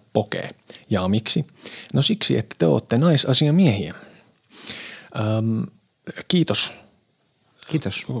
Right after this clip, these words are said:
Speaker 1: Kommentistasi. Me, tota noin, niin yritettiin katsoa Erika, ö, Lustin tuotantoa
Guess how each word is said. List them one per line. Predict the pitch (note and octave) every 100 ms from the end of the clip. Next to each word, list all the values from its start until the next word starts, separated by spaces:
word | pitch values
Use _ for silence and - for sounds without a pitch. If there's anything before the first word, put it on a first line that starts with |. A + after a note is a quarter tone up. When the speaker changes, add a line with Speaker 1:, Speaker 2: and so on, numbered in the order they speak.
| A2
Speaker 1:
Kommentistasi. | A#2 C#3+ C#3+ A#2 - A#2 A2+ - - - - -
Me, | A#2+ A2
tota | C#3 B2 B2
noin, | A#2+ A#2+
niin | A#2+ C3
yritettiin | F3+ C#3+ G#2 - G#2 G2+ G2 F#2+ -
katsoa | - E3 - G#2
Erika, | G2 F#2+ E2+ - - - -
ö, | D#2+ D2+ C2+
Lustin | D#2 A#2 G2
tuotantoa | F#2+ G#2 E2+ F#2+